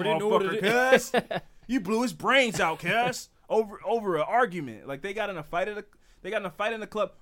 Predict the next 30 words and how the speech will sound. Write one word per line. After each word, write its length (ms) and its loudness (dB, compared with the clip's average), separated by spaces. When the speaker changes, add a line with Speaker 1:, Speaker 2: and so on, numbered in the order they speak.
Speaker 2:
with 160 2
a 100 -2
guy 300 4
who's 240 -2
dating 420 -4
his 360 -4
wife's 500 -2
Speaker 1:
His 160 -6
sister. 160 -4
Speaker 2:
sister. 380 -6
Speaker 1:
Right. 260 -8
Speaker 2:
He 340 -8
talked 340 0
to 80 -4
somebody 340 -2
he 60 -2
didn't 160 -2
want 120 -2
him 60 -8
talking 400 -4
to 200 -6
or 140 -4
whatever 360 0
happened, 420 -4
and 120 -6
he, 380 -10
I 60 -8
mean, 220 -4
that's 220 -2
like, 220 0